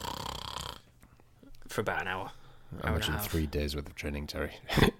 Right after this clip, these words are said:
Speaker 1: Yeah, I, I, when you mentioned it, I'm like, "Yeah, don't envy you one bit."
Speaker 2: No, no, no.
Speaker 1: Um, but yeah, it was, it was, uh, it was terrible. Um, and then, Darren, I'm kinda gymming it up.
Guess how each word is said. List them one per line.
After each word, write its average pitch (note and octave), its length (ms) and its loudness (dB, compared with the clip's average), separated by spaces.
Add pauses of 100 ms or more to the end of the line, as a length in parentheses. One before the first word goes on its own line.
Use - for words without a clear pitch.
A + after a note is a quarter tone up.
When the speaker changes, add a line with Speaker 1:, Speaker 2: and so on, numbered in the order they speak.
(160)
Speaker 1:
Yeah, D3+ 560 12
I, C#3+ 180 12
I, C#3+ 120 10
when C#3+ 220 6
you C#3+ 100 8
mentioned C3+ 400 6
it, A#2+ 120 6
I'm A#2 160 2
like, A2+ 300 0
"Yeah, A2+ 200 -6 (420)
don't B2 160 2
envy A2+ 220 -4
you A#2 80 -4
one A2+ 240 -4
bit." A2 220 -4 (220)
Speaker 2:
No, E2 300 4
no, D2 120 0
no. C#2+ 160 0 (320)
Speaker 1:
Um, G2+ 600 -2
but A2 100 -6
yeah, A2 340 0
it A2+ 220 -6
was, G#2+ 320 -4
it A2 160 -4
was, A2 340 0
uh, G#2+ 220 -6 (260)
it A2+ 140 -4
was A2 160 -4
terrible. A2+ 500 -4 (440)
Um, E3 420 12 (420)
and C#3+ 160 4
then, A3+ 220 8
Darren, D#3+ 320 6
I'm C#3+ 180 -2
kinda A#3+ 440 4
gymming F3+ 440 4
it G#3+ 140 4
up. G3+ 300 2